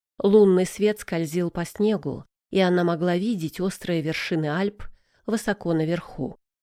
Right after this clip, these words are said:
Издалека она увидела огни автомобиля, катящегося вниз по дороге долины к ее крошечному шале.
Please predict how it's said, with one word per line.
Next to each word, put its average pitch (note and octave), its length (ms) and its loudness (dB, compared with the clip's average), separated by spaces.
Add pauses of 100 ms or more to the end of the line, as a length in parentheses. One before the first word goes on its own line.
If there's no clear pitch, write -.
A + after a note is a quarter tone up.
(120)
Издалека A3+ 600 4
она F3+ 220 4
увидела E3+ 480 0
огни F3 280 2
автомобиля, F3+ 800 -2 (280)
катящегося E3+ 880 -4
вниз F#3 340 0
по E3 140 -4
дороге D#3+ 420 0
долины G3 580 0 (300)
к - 60 -20
ее E3 300 0
крошечному E3+ 680 -6
шале. E3 520 -6